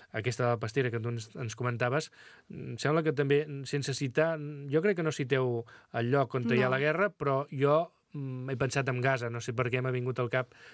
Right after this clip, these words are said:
Speaker 1: que semblava Gaza, eh, aquest, eh, potser fins i tot per les il·lustracions,
Speaker 2: Bueno,
Speaker 1: eh,
Speaker 2: és la
Speaker 1: aquest
Speaker 2: que
Speaker 1: espai,
Speaker 2: tenim
Speaker 1: no?
Speaker 2: més present, no? Potser, el Gaza i, o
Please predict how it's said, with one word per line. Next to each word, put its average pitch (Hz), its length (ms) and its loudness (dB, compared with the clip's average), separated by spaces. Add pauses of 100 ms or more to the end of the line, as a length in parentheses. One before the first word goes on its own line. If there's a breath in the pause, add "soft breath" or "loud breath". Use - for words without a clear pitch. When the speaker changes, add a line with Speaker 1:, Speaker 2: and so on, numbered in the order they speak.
(120)
Speaker 1:
que 123 120 -6
semblava 131 360 2
Gaza, 123 360 -2
eh, 113 380 -8
aquest, 120 320 -6
eh, 117 260 -2 (120)
potser 135 240 -2
fins 127 160 -4
i 123 60 -2
tot 131 140 2
per 139 100 0
les 135 120 0
il·lustracions, 123 600 -4 (340 loud breath)
Speaker 2:
Bueno, 202 300 0
Speaker 1:
eh, - 60 4
Speaker 2:
és 196 80 0
la 214 60 2
Speaker 1:
aquest - 20 0
Speaker 2:
que 208 140 0
Speaker 1:
espai, 214 140 2
Speaker 2:
tenim 202 200 2
Speaker 1:
no? 196 80 0
Speaker 2:
més 196 260 0
present, 190 500 -2
no? 208 260 -4
Potser, 196 420 -6
el 165 160 -6
Gaza 185 480 -4
i, 180 400 -4
o 175 160 -2